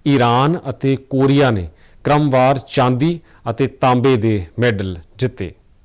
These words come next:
ਇਸ ਵੱਕਾਰੀ ਮਹਾਂਦੀਪੀ ਮੁਕਾਬਲੇ ਵਿੱਚ ਪੈਰਿਸ ਓਲੰਪਿਕ ਖੇਡਾਂ ਲਈ ਕੁੱਲ ਸੋਲਾਂ ਕੋਟਾ ਸਥਾਨ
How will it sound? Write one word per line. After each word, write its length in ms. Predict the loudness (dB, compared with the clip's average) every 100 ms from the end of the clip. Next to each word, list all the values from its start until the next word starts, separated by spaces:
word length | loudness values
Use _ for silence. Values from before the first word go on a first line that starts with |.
| _ _ -20 -20 -6 0
ਇਸ 280 | 0 0
ਵੱਕਾਰੀ 680 | -2 -4 -2 2 2 2 0 -4 -14 -6
ਮਹਾਂਦੀਪੀ 680 | -2 0 0 0 -2 0 0
ਮੁਕਾਬਲੇ 540 | 0 -2 -2 0 0
ਵਿੱਚ 320 | 2 0 -2 -10 _ _ _ _ -2
ਪੈਰਿਸ 400 | 2 2 2 0
ਓਲੰਪਿਕ 480 | -2 -2 -2 -4 -4
ਖੇਡਾਂ 340 | -4 0 2
ਲਈ 260 | 2 2 0
ਕੁੱਲ 340 | 0 0 0
ਸੋਲਾਂ 520 | -4 -2 0 2 0
ਕੋਟਾ 440 | -2 -6 -6 -2 -2
ਸਥਾਨ 540 | -4 -6 -4 -2 -4